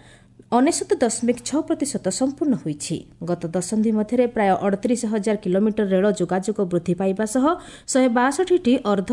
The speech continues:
ଦ୍ରୁତଗାମୀ ଟ୍ରେନ୍ ଚଳାଚଳ କରାଯାଇଛି। ଭାରତ ଏବେ ବିଶ୍ୱର ଦ୍ୱିତୀୟ ବୃହତ୍ ସଡ଼କ ଯୋଗାଯୋଗ ରାଷ୍ଟ୍ରରେ ପରିଣତ ହୋଇଛି। ଗତ ଦଶନ୍ଧି ମଧ୍ୟରେ ପ୍ରାୟ ପଞ୍ଚଷଠି ହଜାର କିଲୋମିଟର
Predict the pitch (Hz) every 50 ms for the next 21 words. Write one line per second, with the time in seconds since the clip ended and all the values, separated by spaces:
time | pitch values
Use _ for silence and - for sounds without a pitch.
0 | 262 226 202 185 180 - 214 214 254 247 262 254 247 254 208 202 190 190 190 -
1 | 233 240 226 - 180 151 190 - - 240 214 170 147 151 151 151 147 - - 170
2 | - - - - - - - - - - - - _ - 214 226 254 269 320 320
3 | - 415 381 403 349 302 285 285 - 262 254 370 349 247 220 226 214 - 285 294
4 | 285 247 220 208 190 233 240 - - - 185 175 202 202 - 214 190 170 156 160
5 | 190 214 254 254 254 226 196 175 175 - - 254 254 262 262 - 277 277 302 302
6 | 277 - 165 156 175 160 156 - - 185 151 - - - - - - - - 190
7 | 208 208 208 190 180 196 190 - 220 220 233 247 220 190 165 170 - 190 190 226
8 | 254 254 226 196 180 175 175 180 196 208 240 247 - 285 285 285 - 285 - -
9 | 185 170 - 202 202 196 - 175 160 165 185 214 208 - - 240